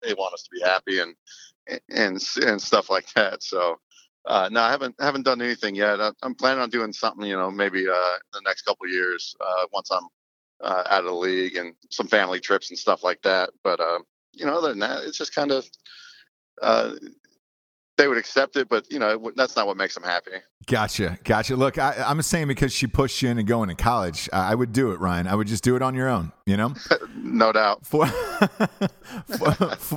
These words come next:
Speaker 2: force them to, uh, to, to live there. Um, do you have any kids yet with your wife?
Speaker 1: Yeah, we have a eight-month-old baby.
Speaker 2: Oh, wow.
Speaker 1: Little
Speaker 2: Congratulations.
Speaker 1: baby boy, yeah. Yeah, thank you. It's,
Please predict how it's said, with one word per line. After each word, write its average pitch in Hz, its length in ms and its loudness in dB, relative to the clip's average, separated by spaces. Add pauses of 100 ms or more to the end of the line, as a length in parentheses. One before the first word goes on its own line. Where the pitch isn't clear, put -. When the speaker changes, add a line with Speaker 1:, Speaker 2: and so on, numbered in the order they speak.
Speaker 2:
force 160 320 2
them 143 180 0
to, 139 380 2
uh, 123 280 2 (500)
to, 131 260 2
to 135 200 2
live 139 240 2
there. 101 340 2 (200)
Um, 113 360 2
do 110 80 0
you 156 60 8
have 156 80 0
any 147 120 -2
kids 156 280 0
yet 180 160 4
with 165 100 0
your 147 100 0
wife? 170 320 -2 (600)
Speaker 1:
Yeah, 151 220 2
we 110 100 2
have 113 160 2
a 101 400 2 (220)
eight-month-old 120 460 0
baby. 92 320 0 (760)
Speaker 2:
Oh, 160 140 4
wow. 120 420 0 (120)
Speaker 1:
Little - 100 -8
Speaker 2:
Congratulations. 123 540 2
Speaker 1:
baby 98 120 0
boy, 95 220 6 (100)
yeah. 90 200 4 (240)
Yeah, 110 160 2
thank 127 280 -2
you. 98 120 2
It's, - 140 -6